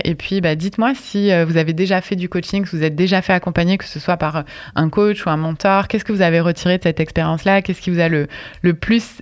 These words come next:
plu ? Euh, donc, dites-moi tout ça, euh, en commentaire, euh, sur YouTube ou, euh, sur Spotify. Ah, donc, pour conclure cet épisode, j'ai envie de vous dire que tout le monde peut être coaché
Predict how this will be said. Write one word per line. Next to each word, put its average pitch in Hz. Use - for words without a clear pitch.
plu ? 233
Euh, 151
donc, 165
dites-moi 190
tout -
ça, 175
euh, -
en 170
commentaire, 170
euh, 156
sur 190
YouTube 170
ou, 180
euh, 147
sur -
Spotify. 180
Ah, 175
donc, 180
pour 240
conclure 233
cet 190
épisode, 175
j'ai 202
envie 175
de 170
vous 170
dire 190
que 175
tout -
le 196
monde 208
peut -
être 175
coaché 185